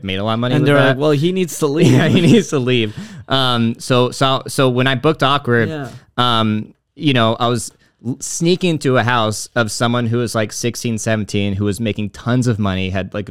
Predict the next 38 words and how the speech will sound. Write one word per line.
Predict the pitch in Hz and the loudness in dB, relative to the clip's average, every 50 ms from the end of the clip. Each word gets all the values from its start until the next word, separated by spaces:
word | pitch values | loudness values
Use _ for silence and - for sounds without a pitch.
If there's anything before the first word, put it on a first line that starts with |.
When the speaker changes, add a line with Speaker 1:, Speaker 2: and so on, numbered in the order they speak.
| 104 | -10
Speaker 1:
you | 101 107 104 | -8 -8 -6
know, | 95 90 92 - 98 98 - _ _ _ _ - | -6 -6 -8 -10 -12 -14 -16 _ _ _ _ -20
hundreds | - - 135 131 131 113 123 | -6 -2 0 2 2 2 2
of | - | 0
thousands | 98 98 95 95 95 92 | 0 -2 -2 -4 -6 -8
of | - | -4
followers | - 98 90 90 92 95 95 95 98 - | -4 -4 -4 -4 -4 -4 -4 -4 -6 -6
'cause | - 101 98 90 | -6 -6 -6 -6
he | 92 98 | -6 -6
was | 95 87 | -6 -4
on | 95 92 90 | -4 -6 -6
this | 90 - - | -6 -8 -8
Disney | 98 95 87 92 95 | -8 -8 -8 -8 -10
show. | - - 90 87 90 95 - - 127 | -10 -8 -6 -6 -6 -8 -10 -8 -8
Speaker 2:
Yeah. | 143 139 131 117 117 | -6 -6 -6 -4 -4
Speaker 1:
And | 117 117 113 | -2 -2 0
I, | 113 107 104 - | 0 -2 -2 -4
I | 113 | -8
felt | 107 - 131 131 127 | -6 -4 -4 -4 -2
so | - 131 127 123 | -2 -2 -2 -2
bad | - 110 101 104 98 | -2 -2 -2 -2 -4
about | 95 82 92 92 92 | -4 -6 -8 -8 -8
myself | 90 92 - - 101 95 98 95 - _ _ _ _ _ _ _ _ | -10 -10 -8 -8 -6 -4 -4 -6 -8 _ _ _ _ _ _ _ _
'cause | - 113 107 101 90 - - _ _ | -4 -4 -4 -4 -4 -8 -14 _ _
it | - 113 | -4 -4
was | 113 110 107 101 - | -2 -2 -4 -4 -4
like, | 120 110 104 101 95 - _ - _ _ _ _ _ _ _ _ _ _ _ _ _ _ _ | -4 -4 -4 -4 -6 -8 _ -20 _ _ _ _ _ _ _ _ _ _ _ _ _ _ _
I've | 123 120 113 95 - | -2 -2 -2 -4 -8
d-, | - - - - - - | -14 -18 -18 -12 -12 -12
been | 110 - 117 113 | -8 -6 -4 0
doing | 117 113 113 | 0 0 0
it | 113 | 0
for | - 113 | -2 -2
years | 104 98 98 113 120 117 101 117 | -2 0 2 2 2 2 0 0
and | 113 104 | 0 2
years | 104 110 104 104 | 2 2 2 0
and | 104 98 | -2 0
years. | 95 101 107 104 107 107 107 101 - | 2 4 4 4 4 2 0 -2 -6